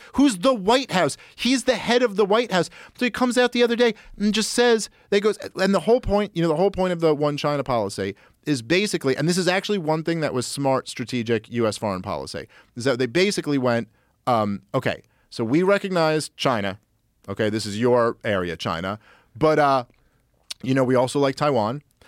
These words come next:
And we'd also like to see a reunification, and we kinda like it to all be peaceful." And we're very ambiguous about where we stand. 'Cause the problem is, if you were to come out and say what Joe Biden just said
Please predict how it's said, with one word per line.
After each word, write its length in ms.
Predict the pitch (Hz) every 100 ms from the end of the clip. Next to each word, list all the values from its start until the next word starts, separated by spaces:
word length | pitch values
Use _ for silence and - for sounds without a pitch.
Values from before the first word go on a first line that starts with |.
| - -
And 140 | 135
we'd 120 | 139
also 260 | 143 156 165
like 180 | 147 143
to 80 | 135
see 200 | 151 143
a 60 |
reunification, 760 | 127 127 135 127 139 185 175 170
and 120 | 156
we 80 | 143
kinda 260 | 131 143 135
like 240 | 143 170
it 80 | 131
to 60 | 139
all 200 | 117 110
be 120 | 110
peaceful." 500 | - 101 - 78 - _ _ _ - -
And 120 | 147 143
we're 80 |
very 560 | 131 104 165 190 196 -
ambiguous 600 | 147 143 139 123 113 104
about 240 | 117 113
where 200 | 107 110
we 80 | 101
stand. 380 | - 117 92 - - -
'Cause 140 | 143 117
the 80 |
problem 580 | - - 160 208 190 120
is, 340 | 85 78 101 - _ _ -
if 160 | 127
you 100 | 135
were 120 | 135 123
to 60 |
come 280 | - - 151
out 180 | 147 -
and 120 | 117
say 320 | - 104 95 -
what 140 | 87
Joe 180 | 110 87
Biden 420 | - 135 226 143
just 220 | 95 -
said 360 | - 65 120